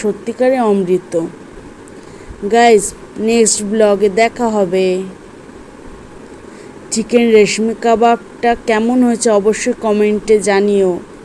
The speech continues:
যারা YouTube-এ সাবস্ক্রাইব করনি, সাবস্ক্রাইব করে নিও চটজলদি, আর অবশ্যই কমেন্ট, শেয়ার আর একটা লাইক দিও, আর পাশে থাকা বেল আইকনটি ক্লিক করে দিও, আর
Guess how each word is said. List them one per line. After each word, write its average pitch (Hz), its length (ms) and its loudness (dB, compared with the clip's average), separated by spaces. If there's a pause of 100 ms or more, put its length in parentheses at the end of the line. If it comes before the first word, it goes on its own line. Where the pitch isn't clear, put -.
(1080)
যারা 220 220 4 (120)
YouTube-এ 220 440 6 (120)
সাবস্ক্রাইব 220 440 -2 (100)
করনি, 220 320 0 (460)
সাবস্ক্রাইব 214 460 -2 (120)
করে 269 180 0 (100)
নিও 226 220 0 (400)
চটজলদি, 202 720 2 (120)
আর 196 80 -2 (180)
অবশ্যই 220 360 -2 (100)
কমেন্ট, 220 420 -2
শেয়ার 220 300 2 (360)
আর 196 60 -4 (120)
একটা 226 200 -2 (120)
লাইক 214 200 4 (180)
দিও, 190 300 2 (2250)
আর 196 80 -4 (120)
পাশে 202 340 -2
থাকা 233 160 0 (180)
বেল 214 260 6 (140)
আইকনটি 214 440 -2 (100)
ক্লিক 285 220 -2 (120)
করে 220 200 4 (100)
দিও, 202 280 2 (2250)
আর 196 80 0